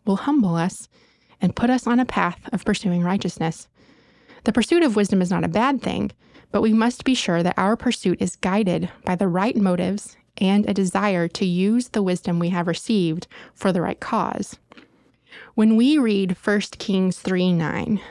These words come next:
we see that Solomon desired a discerning heart to be able to lead God's people and to distinguish between right and wrong, N I V. He could have sought guidance from wise men of his time, drew from past experiences,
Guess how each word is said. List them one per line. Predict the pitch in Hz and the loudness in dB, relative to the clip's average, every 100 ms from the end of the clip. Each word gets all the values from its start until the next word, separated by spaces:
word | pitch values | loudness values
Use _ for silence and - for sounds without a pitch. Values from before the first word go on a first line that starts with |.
| - | -4
we | 208 | -2
see | 190 - 175 | 0 0 2
that | 175 - | 0 -2
Solomon | - 262 285 220 190 | -2 2 4 4 2
desired | 180 185 190 170 165 - | 0 -2 -2 -2 -2 -2
a | 175 | -2
discerning | 180 - 226 233 208 | -4 -4 -2 2 0
heart | 196 - 202 - - _ _ _ | 0 -2 -2 -4 -16 _ _ _
to | - | -2
be | 190 - | 0 0
able | 190 202 | 0 -2
to | - 196 | -2 -4
lead | 202 214 254 254 | 0 2 0 0
God's | - 196 196 - | -2 -2 -2 -4
people | - 185 - 175 - - - | -6 -4 -2 -4 -6 -18 -8
and | 247 180 | -2 0
to | - | 0
distinguish | 185 180 - - 220 240 240 - | 0 -2 -4 0 2 2 0 -2
between | 202 - 175 | -4 -2 -2
right | 175 214 233 - - _ - | 0 0 0 -4 -18 _ -2
and | 196 | 0
wrong, | 175 170 170 170 - - _ | 2 0 -2 -4 -6 -14 _
N | 185 | -2
I | 170 170 | -2 0
V. | 165 165 165 - _ _ _ _ _ _ - | 0 -2 -4 -10 _ _ _ _ _ _ -8
He | - | -4
could | 220 240 | 0 0
have | 240 | 0
sought | - - | 0 -2
guidance | 196 175 190 - | 0 0 0 -2
from | 196 | -2
wise | 175 160 175 | 0 0 0
men | 214 214 | 0 2
of | 285 | 0
his | 233 214 | 0 -2
time, | 185 180 254 - - - - - | -2 0 0 -2 -12 -20 -20 -6
drew | 190 202 | 0 0
from | 190 196 | 0 -2
past | 185 175 - | -2 -4 -8
experiences, | - 240 226 214 202 202 190 | -4 0 2 2 0 -2 -2